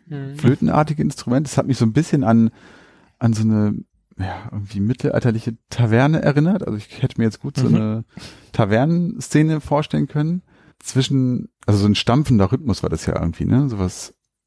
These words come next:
Speaker 3: Mhm.
Speaker 2: Treibendes, Stampfendes, das
Speaker 1: Mhm.
Speaker 2: hat mich irgendwie an sowas erinnert. Und zwischendurch waren dann aber immer noch so ein paar, wie so E-Gitarren zu hören, die mich zumindest an E-Gitarren erinnert haben, diese Klänge. Und da musste ich so ein bisschen an Autorennen denken.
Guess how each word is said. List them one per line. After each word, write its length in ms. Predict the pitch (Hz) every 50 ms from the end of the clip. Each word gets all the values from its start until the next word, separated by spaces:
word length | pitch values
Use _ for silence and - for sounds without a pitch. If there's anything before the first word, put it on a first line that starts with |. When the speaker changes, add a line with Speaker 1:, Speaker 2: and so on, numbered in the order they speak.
| _ _ -
Speaker 3:
Mhm. 300 | 127 123 120 120 120 151
Speaker 2:
Treibendes, 500 | - - - 98 120 117 110 98 98 98
Stampfendes, 500 | - - 101 113 - - 95 - - 117
das 140 | 117 120 -
Speaker 1:
Mhm. 20 |
Speaker 2:
hat 100 | - -
mich 120 | - - -
irgendwie 240 | - 104 101 101 107
an 100 | - 98
sowas 220 | 104 120 139 139
erinnert. 260 | - 147 143 139 139 - - - - - - - -
Und 420 | _ 139 127 127 131 135 139 143 139 _ - - - _ _ _ _ _ _ _ _ _ _
zwischendurch 580 | - - - 135 131 123 117 120 143 156 - -
waren 100 | 131 131
dann 80 | 135 101
aber 160 | 104 120 117
immer 160 | 123 139 139
noch 100 | 135 135
so 100 | - -
ein 40 | 127 117
paar, 300 | - 113 120 120 123 - _ _ _ _ _ _ _
wie 320 | - 151 - - - - 110
so 80 | 110 - -
E-Gitarren 680 | - - 120 151 - 139 - - - 98 82 98 95 87
zu 160 | - - 98
hören, 480 | 92 92 90 92 104 123 160 196 208 202 - _ _ _ _
die 240 | 285 - 120 98 101
mich 160 | 98 98 -
zumindest 320 | - - 98 98 98 - -
an 60 | 90
E-Gitarren 400 | 98 95 95 - - 95 98 90
erinnert 320 | 92 101 139 147 104 -
haben, 180 | 101 90 92 95
diese 140 | 92 98 95
Klänge. 300 | - - 101 120 143 - - - - - - -
Und 180 | - 117 104 -
da 120 | 107 107
musste 260 | 120 131 123 - - 120
ich 180 | - - - -
so 80 | - 104
ein 60 | 107
bisschen 220 | 107 110 - 131 117
an 120 | 104 104
Autorennen 480 | - - 147 - - 101 87 87 90 85
denken. 520 | 87 90 - - 127 147 202 214 185 160